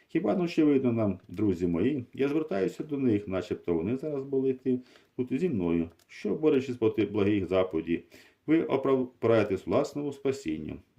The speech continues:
Недорогоцінний завіт перевертаєте і самих себе. Ваші добрі діла засяють, говорить Господь. Це ви демонструєте свою розбещеність, якщо вже вирішили зруйнувати заповіді законодавцям, то чому ж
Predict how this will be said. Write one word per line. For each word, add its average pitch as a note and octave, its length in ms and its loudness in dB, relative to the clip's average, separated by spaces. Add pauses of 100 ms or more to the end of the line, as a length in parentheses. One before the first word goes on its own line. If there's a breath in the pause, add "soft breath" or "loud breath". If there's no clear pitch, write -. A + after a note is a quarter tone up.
Недорогоцінний D3 720 2
завіт G2+ 360 2
перевертаєте F2 880 0
і - 80 -4
самих F3+ 360 -6
себе. F2 340 0 (400 soft breath)
Ваші - 220 -2
добрі D#3 300 2
діла C#3 260 2
засяють, F2+ 480 2
говорить F#2+ 320 0
Господь. - 480 -4 (400 soft breath)
Це F3 140 2
ви F#3+ 100 2
демонструєте A2 580 2
свою - 240 0
розбещеність, F2 720 0
якщо F#2+ 320 -2
вже F2 160 0
вирішили E2+ 440 0
зруйнувати E2+ 500 -2
заповіді D#2+ 440 -2
законодавцям, D2+ 840 -4
то - 100 -6
чому F3+ 300 -4
ж - 100 -12